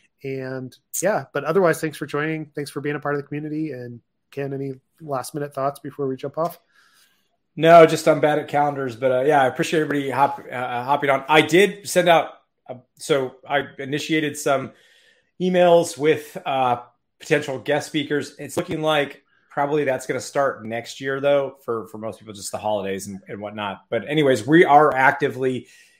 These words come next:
Speaker 2: actually engaging with guests. Uh, my, my <laughs> schedule's not what it, what it was, uh,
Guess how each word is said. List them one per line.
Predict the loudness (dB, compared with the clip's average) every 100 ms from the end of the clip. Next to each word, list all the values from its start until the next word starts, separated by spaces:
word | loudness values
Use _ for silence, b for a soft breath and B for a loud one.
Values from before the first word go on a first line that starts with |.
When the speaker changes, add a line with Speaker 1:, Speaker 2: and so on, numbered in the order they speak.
| b
Speaker 2:
actually | -2 0 0 0 0
engaging | -2 -2 -2 -4 -6
with | -6
guests. | -4 -2 -2 -4 -10 -10 -4
Uh, | -2 -2 -2 -6
my, | -10 -8
my | -10
<laughs> | -10
schedule's | -12 -10 0 2 8 8 8
not | 4 2
what | 0
it, | -2 -4
what | -6
it | -4
was, | -4 -4 -4 -10 -12
uh, | -6 -6 -6